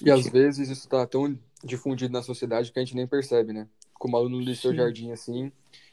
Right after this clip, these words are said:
Speaker 1: é coisa que às vezes a gente andando na rua, assim, realmente passa despercebido, ou indo, só indo pra, às vezes, uns bairros mais pobres,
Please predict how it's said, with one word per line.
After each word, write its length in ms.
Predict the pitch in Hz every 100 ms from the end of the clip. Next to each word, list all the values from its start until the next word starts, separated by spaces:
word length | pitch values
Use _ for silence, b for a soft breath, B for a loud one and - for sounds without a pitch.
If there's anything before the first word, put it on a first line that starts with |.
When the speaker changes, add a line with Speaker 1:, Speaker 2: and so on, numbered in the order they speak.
| b
Speaker 1:
é 100 | 113
coisa 300 | - 117 117
que 460 | - 120 117 113 104 -
às 120 | 113
vezes 140 | 117 117
a 40 |
gente 140 | 113
andando 220 | 123 123 123
na 120 | 120
rua, 260 | 113 120 117
assim, 360 | - 113 120
realmente 320 | 120 117 117 -
passa 220 | 113 113
despercebido, 920 | - 123 113 117 107 120 123 117 107 - b b b b b b
ou 220 | 104 117 120
indo, 280 | 120 123 -
só 220 | - 127
indo 180 | 147 147
pra, 300 | 143 135 113
às 160 | 117
vezes, 160 | 117 120
uns 100 | 120
bairros 380 | 113 113 120 117
mais 200 | 113 110
pobres, 640 | - 113 117 110 110 -